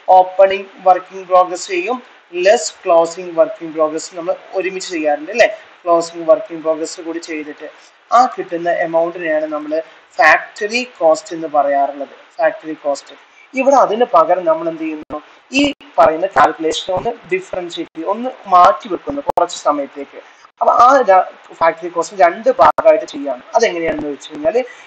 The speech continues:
ഈ ഫാക്ടറി ഓവർഹെഡ് മാത്രം ആഡ് ചെയ്ത് കഴിഞ്ഞാൽ നമുക്ക്, ഏ, കിട്ടുന്ന ആ ഒരു amount-ാണ്, ഫാക്ടറി ഓവർഹെഡ് മാത്രം ആഡ് ചെയ്ത് കഴിഞ്ഞാൽ ഗ്രോസ് ഫാക്ടറി കോസ്റ്റ് പറയുന്നു. ഗ്രോസ്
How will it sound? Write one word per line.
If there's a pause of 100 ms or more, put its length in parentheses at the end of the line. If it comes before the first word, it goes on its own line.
(100)
ഈ
ഫാക്ടറി
ഓവർഹെഡ്
മാത്രം (320)
ആഡ്
ചെയ്ത്
കഴിഞ്ഞാൽ (280)
നമുക്ക്,
ഏ,
കിട്ടുന്ന
ആ
ഒരു
amount-ാണ്, (300)
ഫാക്ടറി
ഓവർഹെഡ്
മാത്രം
ആഡ്
ചെയ്ത്
കഴിഞ്ഞാൽ (240)
ഗ്രോസ്
ഫാക്ടറി
കോസ്റ്റ്
പറയുന്നു. (580)
ഗ്രോസ്